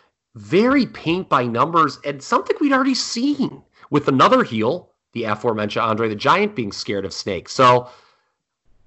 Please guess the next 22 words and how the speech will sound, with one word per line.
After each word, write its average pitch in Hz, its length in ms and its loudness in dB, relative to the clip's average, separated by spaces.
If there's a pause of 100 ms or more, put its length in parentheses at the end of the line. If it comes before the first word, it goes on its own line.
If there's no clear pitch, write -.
(260)
I 185 160 4
hated 151 440 2
that 117 280 -4
feud. 208 400 -4 (140)
That's, - 160 -2
like, 240 80 0
one 196 100 4
of 131 40 2
my 117 100 0
least 107 440 -6
favorite 113 380 0
feuds 107 600 -6 (340)
from 113 240 -4
eighties 113 340 -4
W 101 200 -2
W 95 200 -4
F 104 200 -4
is 90 120 -10
Jake 98 280 -4
Andre, 113 600 0 (600)
and 110 500 2 (360)
was 123 180 -6